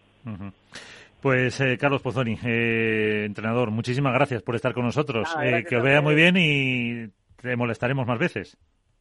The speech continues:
Speaker 2: Sí, cuando quieran, sin problema.
Speaker 1: Perfecto, muchas gracias. Pues, eh, ahí está, eh, que les tocaría, estaba yo mirando el cuadro ahora,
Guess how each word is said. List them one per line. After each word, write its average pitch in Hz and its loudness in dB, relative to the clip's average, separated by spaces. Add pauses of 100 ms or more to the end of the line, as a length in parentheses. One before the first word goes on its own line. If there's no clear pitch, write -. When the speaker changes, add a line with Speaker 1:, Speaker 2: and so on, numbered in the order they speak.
(300)
Speaker 2:
Sí, 160 -4
cuando 151 -8
quieran, 165 2
sin 165 -4
problema. 147 2 (320)
Speaker 1:
Perfecto, 101 -6
muchas 120 -2
gracias. - -10
Pues, 127 2
eh, 117 0
ahí 135 -2
está, 110 -6
eh, 104 -6
que 110 -6
les 107 -6
tocaría, 123 -2
estaba 135 0
yo 127 -2
mirando 127 -2
el 123 -4
cuadro 127 0
ahora, 135 0